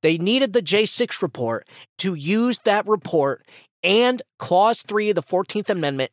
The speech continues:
to remove Donald Trump from the ballot. They have to remove Donald Trump from the ballot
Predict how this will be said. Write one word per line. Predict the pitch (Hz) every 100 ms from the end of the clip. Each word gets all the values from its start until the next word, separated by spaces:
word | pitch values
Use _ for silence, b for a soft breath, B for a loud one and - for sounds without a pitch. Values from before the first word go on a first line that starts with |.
| -
to | -
remove | 156 151 151 196 202 -
Donald | 151 151 143
Trump | 170 151 -
from | 147
the | 135
ballot. | 117 117 73 - _ _ _ _ _ B B
They | - 160
have | 156 185
to | -
remove | 165 151 175 233 226
Donald | 220 190 196
Trump | - 190 175
from | 202
the | 202
ballot | 165 143 135 139